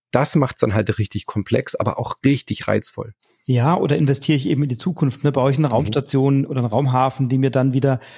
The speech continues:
Speaker 2: weitere Würfel bringen. Ich kann mir auch eben die Nutzung weiterer Würfel im Laufe des Spiels freischalten, sodass ich dann künftig, wenn ich mal ein bisschen investiert habe, mehr Möglichkeiten habe, etwas abzustreichen und so. Also die,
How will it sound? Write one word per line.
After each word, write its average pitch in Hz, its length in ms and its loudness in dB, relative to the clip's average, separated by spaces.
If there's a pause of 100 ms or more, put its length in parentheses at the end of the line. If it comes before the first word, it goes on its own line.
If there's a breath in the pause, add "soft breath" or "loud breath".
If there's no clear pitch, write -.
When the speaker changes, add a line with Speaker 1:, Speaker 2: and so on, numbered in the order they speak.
(120)
Speaker 2:
weitere 139 420 2
Würfel 156 300 0
bringen. 139 240 2
Ich 131 120 -2
kann 135 140 0
mir 139 140 2
auch 139 160 -2
eben 127 320 0
die 120 100 -2
Nutzung 139 400 0
weiterer 123 400 0
Würfel 160 300 2
im 139 260 2
Laufe 143 240 0
des 135 100 -4
Spiels 151 300 0
freischalten, 135 640 0
sodass 120 240 -4
ich 113 80 -8
dann 123 180 0
künftig, 156 500 -2
wenn 143 100 2
ich 139 140 -4
mal 135 60 0
ein 127 80 0
bisschen 120 200 -2
investiert 135 420 0
habe, 135 180 0 (340 loud breath)
mehr 143 240 4
Möglichkeiten 143 640 2
habe, - 140 -2
etwas - 240 -6
abzustreichen - 760 -4
und 135 100 -2
so. - 140 -2
Also 135 300 0 (580 loud breath)
die, 139 480 2